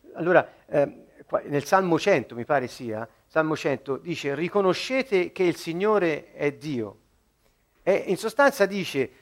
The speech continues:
"Riconoscete che Yehovah è Elohim." Cioè riconoscete che colui che è permanente,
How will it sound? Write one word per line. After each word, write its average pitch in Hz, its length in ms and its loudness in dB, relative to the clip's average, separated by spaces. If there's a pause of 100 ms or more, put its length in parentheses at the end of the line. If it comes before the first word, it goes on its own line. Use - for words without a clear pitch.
(140)
"Riconoscete 208 1120 0 (340)
che 202 500 4
Yehovah 180 1040 4 (240)
è 196 380 0
Elohim." 180 600 -2 (1400)
Cioè 180 200 4
riconoscete 196 960 -2
che 180 180 -6
colui 202 720 -2
che 214 300 0
è 208 60 0
permanente, 160 1300 -2